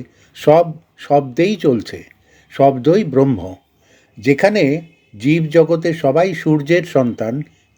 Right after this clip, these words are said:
তেজের সন্তান, সেখানে কেন জীবের সূর্যের মতো তেজ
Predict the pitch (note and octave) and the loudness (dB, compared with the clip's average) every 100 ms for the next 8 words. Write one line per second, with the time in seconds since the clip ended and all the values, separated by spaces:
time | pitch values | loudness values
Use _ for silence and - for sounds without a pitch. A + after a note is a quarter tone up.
0 | - D3+ D3 G3 G#3+ D3+ B2+ G2 G#2 A2+ | 2 2 4 2 0 -4 -4 -6 -10 -10
1 | C#3 _ _ _ - D#3+ F3+ G3 F#3+ - | -14 _ _ _ -6 0 2 0 0 0
2 | D3 F3+ E3 E3 - _ A#2+ A2 D3+ E3+ | 2 2 -2 -4 -16 _ -18 -2 0 4
3 | G3+ C3 A#2 C3+ - - D#3 C#3+ F3 F3+ | 4 4 0 -8 -8 -4 -2 -2 -2 -2
4 | E3+ E3 E3+ D#3+ C3+ | -2 -2 -2 2 2